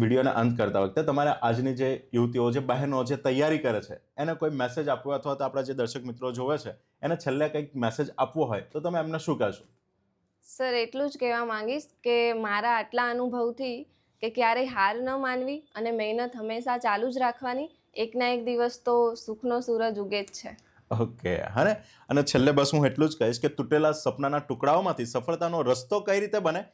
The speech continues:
Speaker 1: એ મારે તમારા સુધી પહોંચાડવું હતું અને આ વીડિયો મારફતે મારું એટલું જ કહેવું હતું. કેમ કે આ બહેને દિવસની ત્રણ ત્રણ જોબો કરી છે, દસ દસ કલાકનું કામ, વચ્ચે ટાઇમ મળતો ત્યાં વાંચતા અને એવી રીતે છેલ્લે એમને સફળ થયા છે. તો હાર માનવાથી કંઈ થવાનું નથી,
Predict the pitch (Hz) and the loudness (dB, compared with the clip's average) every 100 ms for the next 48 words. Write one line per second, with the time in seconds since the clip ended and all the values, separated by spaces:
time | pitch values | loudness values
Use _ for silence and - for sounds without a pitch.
0 | _ - 226 208 196 175 170 165 147 147 | _ 0 2 4 2 2 2 0 0 0
1 | 247 - _ _ - 170 180 202 175 135 | 0 -4 _ _ 2 2 4 2 2 0
2 | 131 180 156 139 131 147 139 - 135 139 | 0 -2 -2 -2 -4 -4 -4 -6 -8 -4
3 | 131 135 117 147 160 - 131 120 107 104 | -4 -4 -6 -4 -4 0 -2 0 -2 -4
4 | 113 - _ 165 208 220 202 175 156 170 | -12 -18 _ 2 4 6 6 6 4 4
5 | 214 - _ 139 131 151 151 160 - 143 | 0 -6 _ -4 2 2 0 -8 0 0
6 | 151 156 143 117 113 147 147 156 147 147 | 2 0 -2 0 2 2 2 -2 -4 -4
7 | 123 123 139 131 139 131 131 120 143 143 | -2 -2 -4 -6 -4 -4 -4 0 0 0
8 | 120 123 123 127 131 127 117 113 107 98 | -4 -4 -4 -4 -2 -4 -4 -2 -2 -2
9 | 107 - 180 147 151 151 151 143 139 139 | -4 -2 0 0 -2 -4 -4 -4 -4 -2
10 | 165 214 - _ - - 208 208 170 151 | -2 -4 -8 _ -2 0 2 4 6 4
11 | 160 180 170 135 160 165 160 156 151 147 | 4 0 2 2 2 0 -2 -2 -2 -6
12 | 143 113 135 160 151 214 | -4 -2 0 -2 -2 -6